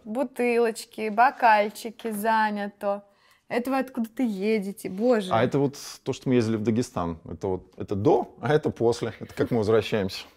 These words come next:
Speaker 1: А вы командой туда ездили?
Speaker 2: Да, мы всей командой ездили.
Speaker 1: Я-то думала, ты туда один.
Speaker 2: Нет.
Speaker 1: Слушайте, ну здесь, правда, столько всяких прикольных штучек. Сейчас что-нибудь одно вытащу, прикольное такое.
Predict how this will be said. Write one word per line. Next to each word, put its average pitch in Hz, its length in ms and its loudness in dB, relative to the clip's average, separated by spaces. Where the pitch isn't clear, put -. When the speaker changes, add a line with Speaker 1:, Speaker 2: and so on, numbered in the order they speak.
Speaker 1:
А 208 100 2
вы 262 120 4
командой 349 600 4
туда 302 180 4
ездили? 226 380 0
Speaker 2:
Да, 220 140 2
мы 240 120 -2
всей - 180 -10
командой 92 340 -8
ездили. 85 240 -8
Speaker 1:
Я-то 233 240 -2
думала, 262 340 -2
ты 254 120 -8
туда 240 280 0
один. 226 440 -2
Speaker 2:
Нет. 180 360 -6
Speaker 1:
Слушайте, 247 320 -6
ну 220 60 -2
здесь, 330 180 0
правда, 226 320 2
столько - 340 -8
всяких - 340 -12
прикольных 233 420 -6
штучек. - 280 -12
Сейчас 247 200 -10
что-нибудь 247 260 -8
одно 240 320 -4
вытащу, 208 640 -6
прикольное 185 580 -10
такое. 180 400 -16